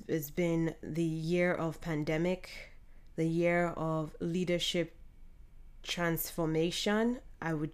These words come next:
choose that word carefully. Uh, and, and a year of humbling. A lot of us have been working from home for almost a year now.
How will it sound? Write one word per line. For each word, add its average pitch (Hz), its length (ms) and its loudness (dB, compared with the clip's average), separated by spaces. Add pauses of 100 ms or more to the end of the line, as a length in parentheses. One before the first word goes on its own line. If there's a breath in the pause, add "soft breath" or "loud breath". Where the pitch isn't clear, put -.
(140)
choose - 360 -2
that 147 180 -2
word 139 420 -4
carefully. 143 600 -4 (920 loud breath)
Uh, 156 300 -2
and, 170 360 0
and 180 300 2
a - 80 2
year 208 440 4
of 185 280 -2
humbling. 165 800 0 (1400 loud breath)
A 165 80 2
lot 190 220 6
of 196 120 2
us 185 240 2
have 170 200 0
been 165 160 2
working 170 300 0
from 160 180 -2
home 170 500 0 (380)
for 160 640 -2
almost 170 380 0
a 165 40 2
year 160 240 2
now. 156 420 -2